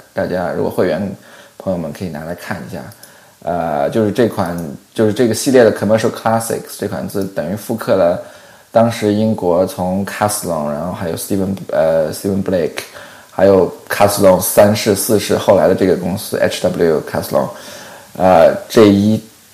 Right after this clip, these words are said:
这些公司的一些非常有意思的一些字，然后，呃，就跟原，原本的这种 Caslon 的这种罗马体是没有什么关系的，但是都是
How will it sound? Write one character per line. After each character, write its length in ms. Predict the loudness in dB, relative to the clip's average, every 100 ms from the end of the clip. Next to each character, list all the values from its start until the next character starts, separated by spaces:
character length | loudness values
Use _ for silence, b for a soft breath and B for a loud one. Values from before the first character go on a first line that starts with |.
| _
这 160 | 4 4
些 180 | 6 4
公 220 | 6 4
司 240 | 4 2
的 120 | 6 6
一 100 | 4
些 260 | 4 4
非 140 | 4 2
常 240 | 2 0
有 140 | 0 0
意 180 | 0
思 160 | 0 -2
的 60 | -6
一 100 | -4
些 160 | -4
字， 300 | -6 -4 -2
然 120 | -2 -2
后， 340 | -2 -2 -2 -8 B B B B
呃， 520 | -6 -4 -2 -2 -2 -4 -8 -10
就 140 | -2 0
跟 460 | 4 4 4 2
原， 180 | 4 4
原 220 | 6 4
本 120 | 2
的 60 | 0
这 80 | 0
种 100 | 0
Caslon 440 | 0 -4 -2 -4
的 60 | -4
这 40 |
种 160 | -4 -2
罗 100 | 0
马 160 | 0
体 240 | -4 -8 -10
是 140 | -8
没 200 | -8 -6
有 140 | -4 -6
什 140 | -6
么 160 | -10 -10 -6
关 240 | -4 -4
系 140 | -6
的， 140 | -6 -6
但 160 | -6 -6
是 160 | -8
都 180 | -4 -2
是 320 | 0 -2 -2